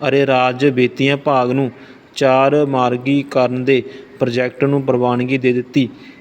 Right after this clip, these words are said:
ਜਿਸ ਦੀ ਅਨੁਮਾਨਿਤ ਲਾਗਤ ਅਠੱਤੀ ਸੌ ਬਾਈ ਪੁਆਇੰਟ ਇਕੱਤੀ ਕਰੋੜ ਰੁਪਏ ਹੈ। ਕੇਂਦਰੀ ਮੰਤਰੀ ਮੰਡਲ ਨੇ ਬੁੱਧਵਾਰ ਨੂੰ ਮੌਜੂਦਾ ਕੇਂਦਰੀ ਅਤੇ ਰਾਜ ਸਰਕਾਰ ਦੇ ਮੈਡੀਕਲ ਕਾਲਜਾਂ ਨੂੰ ਮਜ਼ਬੂਤ ਅਤੇ ਅਪਗ੍ਰੇਡ ਕਰਨ ਲਈ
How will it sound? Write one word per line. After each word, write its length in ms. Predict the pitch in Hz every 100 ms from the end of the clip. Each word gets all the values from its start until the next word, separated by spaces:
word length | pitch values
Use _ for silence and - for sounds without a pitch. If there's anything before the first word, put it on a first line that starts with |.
| -
ਜਿਸ 200 | 123 127
ਦੀ 260 | 127 151 156 143
ਅਨੁਮਾਨਿਤ 560 | 135 135 123 123 123 139
ਲਾਗਤ 500 | 131 120 117 131 147
ਅਠੱਤੀ 840 | 147 143 - - - 127 - 156
ਸੌ 200 | 147 160 143
ਬਾਈ 320 | 123 120 139
ਪੁਆਇੰਟ 260 | 131 135 139
ਇਕੱਤੀ 460 | - 135 - 147
ਕਰੋੜ 280 | 143 131 123
ਰੁਪਏ 260 | 120 127 123
ਹੈ। 220 | 131 110 -
ਕੇਂਦਰੀ 400 | 139 139 139 160
ਮੰਤਰੀ 440 | 151 139 131 147
ਮੰਡਲ 400 | 143 135 127 135
ਨੇ 140 | 143 143
ਬੁੱਧਵਾਰ 520 | 131 131 147 147 143
ਨੂੰ 220 | 139 143
ਮੌਜੂਦਾ 540 | 139 123 127 117 135 123 - - -
ਕੇਂਦਰੀ 480 | 135 127 131 139 147 139
ਅਤੇ 280 | - 139 113 -
ਰਾਜ 320 | 120 120 120 135
ਸਰਕਾਰ 540 | - 127 - 123 123
ਦੇ 140 | 131 135
ਮੈਡੀਕਲ 500 | 123 127 123 139 117 - - -
ਕਾਲਜਾਂ 420 | 123 123 123 139
ਨੂੰ 160 | 143 147
ਮਜ਼ਬੂਤ 580 | 135 117 113 120 127 - 131
ਅਤੇ 280 | 120 139 139 127
ਅਪਗ੍ਰੇਡ 460 | 117 - 131 135 135
ਕਰਨ 360 | - 123 120
ਲਈ 160 | 135